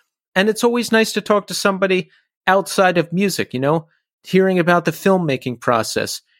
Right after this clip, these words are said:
hearing about everything that led up to Aaron making this documentary, the steps he had to take,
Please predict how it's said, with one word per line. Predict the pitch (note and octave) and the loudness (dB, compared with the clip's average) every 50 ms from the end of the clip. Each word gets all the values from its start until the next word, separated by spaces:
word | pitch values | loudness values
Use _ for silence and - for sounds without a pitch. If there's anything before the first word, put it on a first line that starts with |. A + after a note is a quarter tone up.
| _ _ _ _ | _ _ _ _
hearing | - - F#3 F#3+ G3 F#3+ F#3 | -2 0 2 2 4 2 0
about | F#3 E3 F3 F3 E3+ E3+ | 0 2 4 4 4 4
everything | F3 F3 E3+ E3+ - F#3 F3+ E3+ | 2 0 0 0 0 0 2 2
that | E3 D3+ - | 2 2 2
led | D#3+ E3 E3 E3 | 2 2 4 4
up | E3 D#3+ D#3+ | 2 2 2
to | - - - - | -2 -4 0 0
Aaron | E3+ E3 E3 E3 D#3 D3+ | 2 2 2 0 0 2
making | D#3+ E3 E3 - D#3+ D#3 D3+ | 2 0 0 0 -4 -2 -2
this | D3+ D3 - | -2 -2 0
documentary, | - - D3 D3+ D3+ - - C#3 C#3 C#3+ C#3 - - A#2+ G#2+ F#2+ - - _ _ _ _ | 0 2 2 2 0 -2 -6 -4 -2 -4 -4 -4 -4 -6 -6 -6 -6 -10 _ _ _ _
the | - D#3 | -6 -6
steps | - - - G3 F#3 F#3 - - | -4 0 2 2 2 2 0 -2
he | - D#3+ C#3+ | 0 0 2
had | C3+ C#3+ C3+ C3 B2 | 2 0 -2 -2 -6
to | A#2+ | -8
take, | - - - A2 - - _ | -10 -8 -8 -8 -10 -10 _